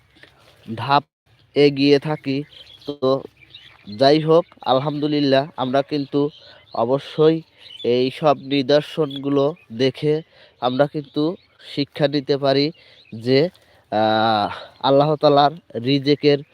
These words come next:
কোনো কমতি নেই। সাগরের মধ্যে অনেক মাকলুক আছে, তা কিন্তু আল্লাহ তাআলা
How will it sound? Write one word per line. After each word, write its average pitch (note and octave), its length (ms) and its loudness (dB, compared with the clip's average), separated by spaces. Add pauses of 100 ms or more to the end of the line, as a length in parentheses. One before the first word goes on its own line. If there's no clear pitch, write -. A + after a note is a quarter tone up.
(320)
কোনো C#3 380 -4 (260)
কমতি C3+ 400 -2
নেই। B2 260 -2 (360)
সাগরের C3+ 580 0
মধ্যে C3 480 -4 (340)
অনেক B2+ 340 0 (1600)
মাকলুক D3 520 0
আছে, D3 440 2 (220)
তা C3+ 300 2
কিন্তু D3 520 -4
আল্লাহ C3 360 0
তাআলা C#3 380 2